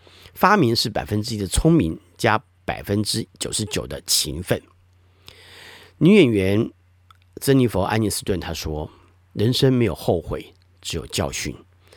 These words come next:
好，我觉得这个对于宝瓶座朋友来看啊，其实蛮重要的。人生只能往前走，要看得更前面，看得更未来。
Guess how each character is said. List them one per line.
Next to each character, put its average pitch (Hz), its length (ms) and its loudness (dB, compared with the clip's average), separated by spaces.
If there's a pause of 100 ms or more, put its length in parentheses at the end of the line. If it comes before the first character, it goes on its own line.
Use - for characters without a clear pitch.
(400)
好， - 180 -6
我 73 100 -8
觉 82 140 -6
得 95 140 0
这 107 120 -6
个 101 100 0
对 92 160 -2
于 85 180 0
宝 - 180 -8
瓶 90 120 -4
座 110 120 0
朋 90 100 -2
友 82 40 -4
来 67 100 -8
看 80 260 -6
啊， 67 240 -10
其 - 160 -8
实 85 80 -6
蛮 76 180 -6
重 80 180 -6
要 73 160 -6
的。 65 140 -12
人 101 160 0
生 147 320 2
只 - 160 -8
能 101 140 -2
往 82 140 -4
前 82 180 -6
走， - 260 -10 (200)
要 - 80 -6
看 107 180 -4
得 92 60 -2
更 95 180 -2
前 73 200 -6
面， 82 220 -4 (160)
看 - 160 -6
得 87 100 -4
更 90 200 -6
未 92 140 -2
来。 60 260 -14